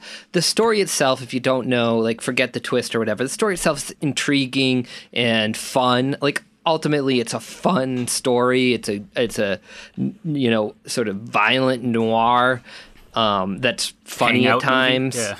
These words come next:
Speaker 1: Yeah, it's gr-, it's great in that sense. Like, you could just watch that without, but there are rules that Verbal Kint is playing by,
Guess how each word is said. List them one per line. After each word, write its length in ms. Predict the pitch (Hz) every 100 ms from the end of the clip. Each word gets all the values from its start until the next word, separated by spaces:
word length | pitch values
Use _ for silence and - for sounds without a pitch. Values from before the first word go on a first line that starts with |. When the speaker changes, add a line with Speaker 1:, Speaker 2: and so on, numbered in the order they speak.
| - 185
Speaker 1:
Yeah, 280 | 233 214
it's 180 | 139 165
gr-, 140 | - 214
it's 220 | 214 -
great 420 | 165 185 240 180
in 100 | 123
that 220 | 120 110 -
sense. 260 | 107 98
Like, 160 | 123 127
you 80 | 147
could 100 | 143
just 180 | 160
watch 380 | 139 143 160 170
that 380 | 139 143 135 135
without, 460 | 131 123 127 117 - - - - -
but 160 | 190 160
there 200 | 190 190
are 220 | 202 240
rules 680 | 175 143 165 156 127 123 -
that 300 | 123 131 117
Verbal 300 | 131 123 113
Kint 320 | - 139 110
is 180 | 120 107
playing 460 | - 147 139 110 98
by, 380 | 85 80 -